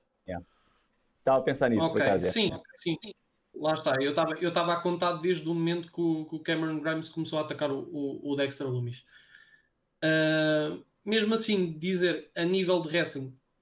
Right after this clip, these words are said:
Speaker 2: foi o combate possível. Não, nenhum dos dois fez muito, mas o combate,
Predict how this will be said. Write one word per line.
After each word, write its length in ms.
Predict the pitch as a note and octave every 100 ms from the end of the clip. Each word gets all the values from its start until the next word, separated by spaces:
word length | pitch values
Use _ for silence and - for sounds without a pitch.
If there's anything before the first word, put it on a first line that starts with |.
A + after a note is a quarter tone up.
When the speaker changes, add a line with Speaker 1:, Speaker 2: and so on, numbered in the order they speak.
| _ _ _ _
Speaker 2:
foi 300 | - A4 B3
o 140 | G3+ F#3
combate 380 | G3 F#3+ E3+
possível. 500 | - - B2+ C3+ - _ _ _ _ _ _ _ _
Não, 480 | C#3+ C#3 C3+ C3 C3
nenhum 220 | D3 E3
dos 240 | D#3+ D#3+ D3
dois 640 | E3 D3 C#3 - - - _ _ _ _ -
fez 320 | - E3+ D#3
muito, 600 | E3 F#3+ G3 - F#3+ - -
mas 340 | E3+ F3 E3
o 100 | E3+
combate, 520 | E3+ E3+ D#3+ - D#3+